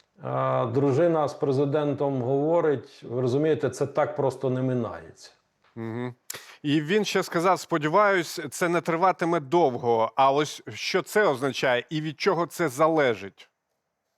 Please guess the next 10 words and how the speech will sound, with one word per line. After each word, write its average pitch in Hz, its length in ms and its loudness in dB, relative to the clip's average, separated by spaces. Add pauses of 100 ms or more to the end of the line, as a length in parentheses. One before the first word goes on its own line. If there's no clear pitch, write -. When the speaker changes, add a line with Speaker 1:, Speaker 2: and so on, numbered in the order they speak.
(680)
Speaker 1:
Це 147 160 0
залежить 220 480 2
від 208 240 0
того, 214 300 4 (180)
як 170 420 0
буде 175 340 2
реагувати 156 840 0
на 151 160 -4
ситуацію 143 720 0
Кремль. 127 440 -2